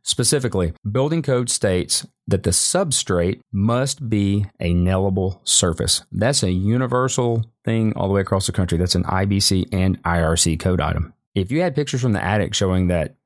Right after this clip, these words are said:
the storm damage stuff that they're agreeing needs to be replaced,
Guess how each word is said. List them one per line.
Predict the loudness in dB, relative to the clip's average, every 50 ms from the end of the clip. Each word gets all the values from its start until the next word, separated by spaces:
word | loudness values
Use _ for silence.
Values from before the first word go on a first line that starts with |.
| _ -4
the | -2 0 0
storm | 0 -2 -2 -2 -2 0 0 0
damage | 0 0 0 0 0 0 0 -2 -4
stuff | -6 -6 -2 0 2 0 0 -2
that | -6 -4 -2
they're | 0 0 0
agreeing | 0 0 0 0 2 2 2
needs | 0 0
to | 0 0
be | 0
replaced, | 0 0 0 0 0 2 2 0 -2 -4 -8